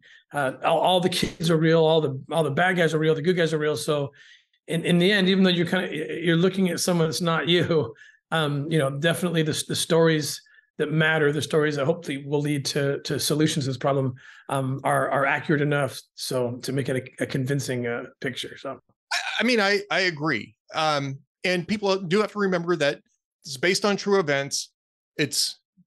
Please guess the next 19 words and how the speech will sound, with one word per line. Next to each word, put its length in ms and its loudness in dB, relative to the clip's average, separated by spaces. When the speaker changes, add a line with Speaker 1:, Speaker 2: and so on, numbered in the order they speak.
Speaker 2:
told 260 4
in 160 2
a 60 2
dramatic 560 -2
fashion 600 -2
to, 380 -6
to 260 -4
underscore 640 -2
the 100 -6
real 440 -2
issue 360 -4
here, 240 -10
which 280 0
is 420 -2
child 600 -2
trafficking 720 -6
and, 640 -2
and 200 0
slavery. 480 -2